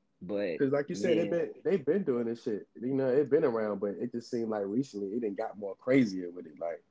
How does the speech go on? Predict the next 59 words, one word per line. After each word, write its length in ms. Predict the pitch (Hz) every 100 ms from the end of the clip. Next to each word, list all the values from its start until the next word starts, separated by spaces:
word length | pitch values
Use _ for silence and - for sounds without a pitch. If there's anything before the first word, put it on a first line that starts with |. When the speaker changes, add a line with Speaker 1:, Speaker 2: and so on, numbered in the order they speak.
| _ _ _
Speaker 2:
people 260 | - 120 120
taking 260 | 120 101 107
this 120 | 110
Speaker 1:
Yeah. 60 |
Speaker 2:
to 100 | 101
another 300 | 98 98 98 82
level. 320 | 107 117 - _ _ _ _ _ _ _ -
Speaker 1:
Man, 340 | 123 120 117
I 60 | 120
Speaker 2:
Yeah. 40 |
Speaker 1:
remember, 500 | 156 135 123 120 113
like, 280 | 110 110 101
when 180 | 92 107
I 120 | 123
was 180 | 131 117
in 100 | 113
high, 180 | 117 117
well, 220 | 135 160
when 140 | 151 135
both 200 | 175 190
of 80 |
us, 120 | 156 135
I 20 |
mean, 200 | 165 147
'cause 120 | 135
me 200 | 127 156 151
and 80 |
you, 120 | 165 165 -
uh, 220 | 131 123
close 360 | 110 - 131 127
in 60 | 120
age 280 | 113 127
and 100 | 123
stuff, 280 | 120 120 117
bro. 180 | 117 123
Like, 220 | 110 101
when 120 | 104 110
we 140 | 160
was 180 | 165 160
in 120 | 151
school, 440 | - 160 156 151 - - - - _ _ 131
I 140 | 156
remember 440 | 226 170 143 120
people 340 | 113 175 156 143
used 180 | 131 -
to 80 |
have, 280 | 123 120 120
like, 280 | 110 107 101
the, 240 | - 95 95
the 180 | 104 107
Champs, 760 | - - 147 151 139 - - -
the 100 | 113
Finish 500 | 104 - 147 143 135
Line, 360 | 135 135 131 123
the 60 | 101
Foot 300 | - 139 135
Speaker 2:
Right. 220 | 135 120
Speaker 1:
Locker 80 | 127
plugs, 640 | - 139 139 139 127 -